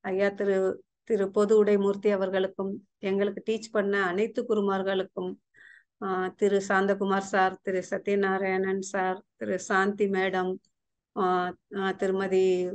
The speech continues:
உமா வெங்கட் மேடம், எல்லாருக்கும், எல்லா, இன்னும் நான் யார் பேராவது விட்டிருந்தா கூட எல்லாருக்கும் உங்களுக்கு ரொம்ப நன்றி. எனக்கு ஒரு நல்லா புரிஞ்சது. ஆஹ்,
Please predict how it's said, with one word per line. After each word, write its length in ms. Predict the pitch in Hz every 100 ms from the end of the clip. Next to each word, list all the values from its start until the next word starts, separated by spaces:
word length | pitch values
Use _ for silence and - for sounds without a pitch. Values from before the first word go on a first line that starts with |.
| -
உமா 480 | 202 185 202 208 202
வெங்கட் 420 | 190 190 196 196 202
மேடம், 360 | 185 180 185
எல்லாருக்கும், 680 | - 202 233 254 254 247 185 -
எல்லா, 360 | 202 208 208
இன்னும் 340 | 202 226 220 202
நான் 140 | 196
யார் 180 | 196 -
பேராவது 360 | 202 202 208 202
விட்டிருந்தா 400 | 180 - 190 196
கூட 240 | - - _
எல்லாருக்கும் 640 | 202 208 214 233 247 - _ _ _
உங்களுக்கு 340 | - 202 185 190
ரொம்ப 220 | 185 208
நன்றி. 480 | 202 196 196 208 - _ _ _ _
எனக்கு 280 | 202 202 202
ஒரு 100 | 190
நல்லா 360 | 185 196 233 233
புரிஞ்சது. 380 | 196 196 190 233 - _ _ _ _ _ _ -
ஆஹ், 440 | 208 185 185 185